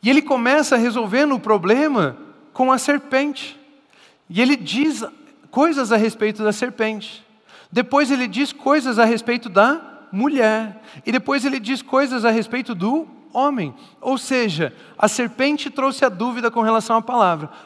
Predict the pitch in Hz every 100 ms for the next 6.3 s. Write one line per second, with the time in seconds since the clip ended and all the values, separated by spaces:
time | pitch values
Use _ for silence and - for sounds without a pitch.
0 | - 208 226 208 220 254 240 247 254 220
1 | 254 262 254 262 - 214 208 196 202 214
2 | 240 226 233 269 202 208 208 220 233 233
3 | - 233 202 240 269 254 247 233 196 226
4 | 233 240 220 180 180 - - - 214 247
5 | 208 220 240 226 220 220 233 233 202 247
6 | 214 175 156